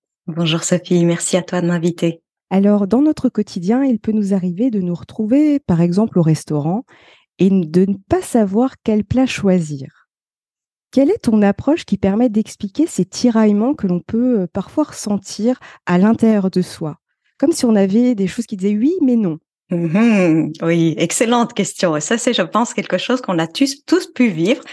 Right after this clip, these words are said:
Speaker 1: précisément au restaurant ou au moment de choisir un habit ou des choses, euh, assez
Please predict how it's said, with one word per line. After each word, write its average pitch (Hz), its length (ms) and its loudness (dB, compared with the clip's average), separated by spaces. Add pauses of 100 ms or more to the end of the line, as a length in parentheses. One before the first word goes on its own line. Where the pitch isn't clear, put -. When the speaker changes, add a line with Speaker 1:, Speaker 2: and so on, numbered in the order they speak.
(460)
Speaker 1:
précisément 196 640 2
au 160 60 2
restaurant 190 800 -2
ou 180 80 2
au 175 60 2
moment 175 320 -2
de 175 100 -8
choisir 202 500 -2
un 190 120 0
habit 175 640 -2 (300)
ou 170 220 0
des 185 140 0
choses, 285 260 2
euh, 185 240 4
assez - 260 -4